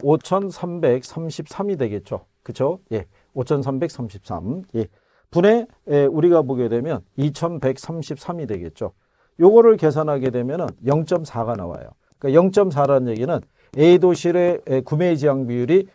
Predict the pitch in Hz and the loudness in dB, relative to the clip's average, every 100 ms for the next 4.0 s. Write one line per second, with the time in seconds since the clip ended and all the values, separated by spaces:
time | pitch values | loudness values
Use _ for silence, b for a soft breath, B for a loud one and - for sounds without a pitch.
0 | _ - 110 117 165 165 151 135 110 95 | _ -12 -8 -6 -6 -2 0 0 -2 -6
1 | 107 90 - _ _ - 175 202 208 202 | -8 -8 -12 _ _ -4 2 4 4 0
2 | 120 135 185 156 131 139 143 156 151 123 | 0 -2 0 -2 -4 -2 -2 -2 -6 -6
3 | 123 - - 139 123 110 95 90 95 120 | -6 -6 -6 -4 -2 -4 -6 -12 -4 -4